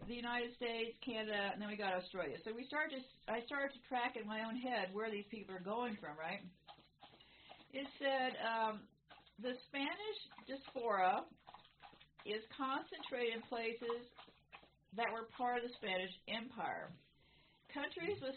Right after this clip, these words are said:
sizable populations are Argentina, Bolivia, Chile, Colombia, Costa Rica, Cuba, Dominican Republic, Ecuador, blah, blah, blah.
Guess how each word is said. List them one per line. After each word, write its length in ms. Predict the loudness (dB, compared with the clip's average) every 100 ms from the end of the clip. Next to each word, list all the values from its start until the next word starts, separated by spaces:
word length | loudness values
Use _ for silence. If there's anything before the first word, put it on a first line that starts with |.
| -2
sizable 560 | 0 0 -2 -6 -8 -2
populations 1000 | 0 0 0 0 2 0 -2 -4 -4 0
are 240 | 0 0 0
Argentina, 960 | 2 2 -2 -8 -6 -2 0 2 2 0 -6 -20 -20 -10 -2
Bolivia, 720 | 0 2 2 0 0 0 -2 -6 -18 -20 -12 -2
Chile, 440 | 0 2 0 -2 -10 -20 _ _ -6
Colombia, 520 | -2 -2 0 0 0 -2
Costa 320 | -2 -2 -4
Rica, 400 | -4 0 0 0 -2 -4
Cuba, 440 | -2 0 0 -2 -6
Dominican 360 | -6 -4 -4 -4
Republic, 480 | -4 -4 -4 -4 -4
Ecuador, 280 | -4 -4 -2
blah, 160 | -2
blah, 120 | 0 0
blah. 180 | -2